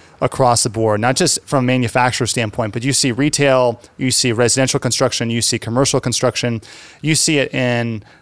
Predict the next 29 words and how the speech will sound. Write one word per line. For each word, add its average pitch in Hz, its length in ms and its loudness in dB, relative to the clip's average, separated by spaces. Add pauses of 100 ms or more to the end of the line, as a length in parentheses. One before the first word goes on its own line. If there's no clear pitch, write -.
relationship 127 440 0
to 113 540 0
some 123 200 -4
hot 120 500 0
markets, 117 560 0
as, 113 180 -2
as 113 220 -6
what, 117 240 -2
what 117 120 -2
we 110 40 -4
would 107 80 -4
call 120 240 2
them. 143 240 0 (420)
I'd 135 200 0
love 151 240 4
to 170 100 0
get, 143 220 -2
you 123 60 -2
know, 120 100 0
just 113 240 -4
your 117 100 0
thirty 131 300 0
thousand 120 400 0
foot 117 160 -2
view 110 580 0
of 113 220 -2 (100)
how 139 380 2
you 131 220 0
think 123 400 -4